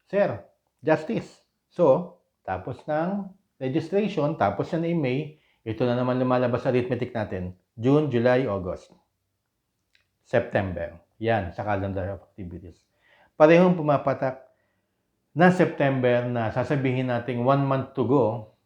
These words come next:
eh, election na ng November two. Huwag nyo na hong bilangin yung November as one month. Kasi November two yan. Sabihin na natin parang November one. So, pagpatak ng September,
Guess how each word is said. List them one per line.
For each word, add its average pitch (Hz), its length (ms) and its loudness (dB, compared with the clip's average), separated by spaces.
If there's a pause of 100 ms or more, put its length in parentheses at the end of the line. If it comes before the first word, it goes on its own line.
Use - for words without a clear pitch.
eh, 127 320 0
election 120 400 -4
na 101 280 -6
ng 110 160 -6
November 98 680 -4
two. 160 280 0 (320)
Huwag 185 280 4
nyo 196 160 2
na 196 80 2
hong 185 240 2
bilangin 156 640 2
yung 143 80 0
November 117 560 -2
as 101 160 -6
one 95 280 -6
month. 92 280 -6 (880)
Kasi - 240 -6
November 110 560 0
two 107 120 -6
yan. 92 280 -8 (1040)
Sabihin 135 480 2
na 123 160 -2
natin 120 240 -8
parang 113 320 -6
November 101 480 -4
one. 104 400 -10 (640)
So, 147 160 0
pagpatak 151 560 -2
ng 143 200 0
September, 107 880 -8